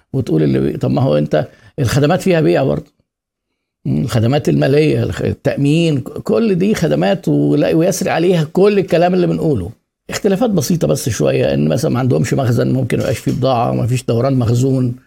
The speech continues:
ممكن. لكن موضوع، وفي شوية ممكن اختلافات وتحديات إنها ما بتتخزنش ومش ملموسة. مم. بس نسبة الأغلب نفس الكلام. طيب، إزاي نظهر الجزء الهيومن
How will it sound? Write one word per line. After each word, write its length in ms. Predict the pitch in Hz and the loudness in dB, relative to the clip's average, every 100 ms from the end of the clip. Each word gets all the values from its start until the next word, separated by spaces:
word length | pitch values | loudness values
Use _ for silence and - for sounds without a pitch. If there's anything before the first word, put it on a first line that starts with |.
| _ _ - | _ _ 0
ممكن. 340 | 226 - 127 - _ - _ _ _ - | 0 0 -4 -6 _ -20 _ _ _ -4
لكن 540 | 180 202 208 185 180 - - | -2 0 2 0 -2 -6 -8
موضوع، 680 | 175 180 180 214 196 135 - _ _ _ | -4 0 2 2 2 -2 -8 _ _ _
وفي 280 | - 180 214 | -4 0 2
شوية 320 | 208 190 180 202 | 2 0 0 -2
ممكن 300 | 202 196 165 | -2 -2 -2
اختلافات 460 | - 175 151 - | 0 0 0 0
وتحديات 560 | 160 127 143 147 165 170 | -2 -2 0 2 2 2
إنها 220 | 160 165 | 0 2
ما 100 | 156 | 0
بتتخزنش 640 | - - 143 131 170 - | -2 -2 0 2 0 0
ومش 240 | 151 139 143 | 0 0 0
ملموسة. 520 | 143 160 160 147 - _ - | 0 0 0 -2 -4 _ -4
مم. 200 | 165 120 - _ _ _ _ _ _ - | -4 -4 -8 _ _ _ _ _ _ 0
بس 640 | 156 180 - - - - _ _ - | 2 2 -2 -10 -14 -20 _ _ -2
نسبة 300 | 165 160 151 | 0 2 0
الأغلب 480 | - 214 208 190 190 - - _ | 2 2 4 2 -2 -12 -20 _
نفس 260 | 165 147 - | -2 -2 -2
الكلام. 260 | - 90 - - _ _ | -4 -6 -8 -14 _ _
طيب، 280 | 139 131 - | 0 0 0
إزاي 440 | 147 175 262 254 | 2 4 2 4
نظهر 400 | 240 254 190 190 | 4 4 4 4
الجزء 420 | 170 151 220 214 | 4 4 4 4
الهيومن 640 | 165 139 156 202 220 208 | 2 4 6 4 4 2